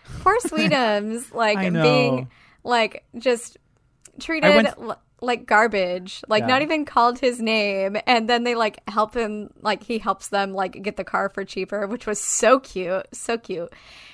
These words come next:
Speaker 1: And then he's left behind and chasing after the car. <laughs> And that's a gag that they repeat in the next movie, too.
Speaker 2: Yeah,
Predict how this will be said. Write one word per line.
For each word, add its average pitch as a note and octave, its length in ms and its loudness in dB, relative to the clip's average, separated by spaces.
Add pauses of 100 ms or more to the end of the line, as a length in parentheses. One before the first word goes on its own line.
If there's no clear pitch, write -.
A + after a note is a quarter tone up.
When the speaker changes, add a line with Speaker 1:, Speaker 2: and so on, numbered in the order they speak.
(160)
Speaker 1:
And C#4+ 340 0
then D#4+ 200 2
he's A4+ 300 -6
left E4+ 280 2
behind D#4+ 480 0
and D#4 120 -6
chasing D4 500 -4
after - 380 -4
the D4+ 140 -6
car. A#3+ 640 4 (300)
<laughs> G4+ 100 4 (560)
And C#4+ 140 2
that's D4 180 4
a F4 60 -2
gag D4 300 4
that C#4+ 120 -4
they C#4+ 140 4
repeat C4+ 480 0
in C4 100 2
the B3 120 0
next A3 420 -2
movie, C#4+ 320 -2
too. D4 160 -4
Speaker 2:
Yeah, E4+ 400 4